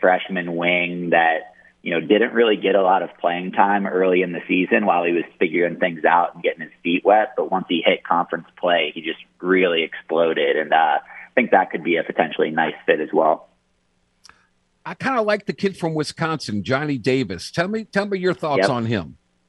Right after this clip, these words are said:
Speaker 1: Yeah, I was gonna get to him next, too. I've seen him in person, uh, a few times this season and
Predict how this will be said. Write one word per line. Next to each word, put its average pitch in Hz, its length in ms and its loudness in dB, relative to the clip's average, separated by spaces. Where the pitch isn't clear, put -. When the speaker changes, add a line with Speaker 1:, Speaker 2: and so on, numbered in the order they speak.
Speaker 1:
Yeah, 107 360 4
I 101 80 2
was 117 160 2
gonna 135 160 -2
get 120 180 2
to 107 100 0
him 101 240 -2
next, 95 280 -2
too. 95 140 4
I've 90 240 0
seen 120 200 0
him 113 220 2
in 104 180 0
person, 95 560 0
uh, 82 460 2
a - 80 -8
few 113 260 2
times 85 400 -4
this 80 140 -4
season 82 420 2
and 78 200 -6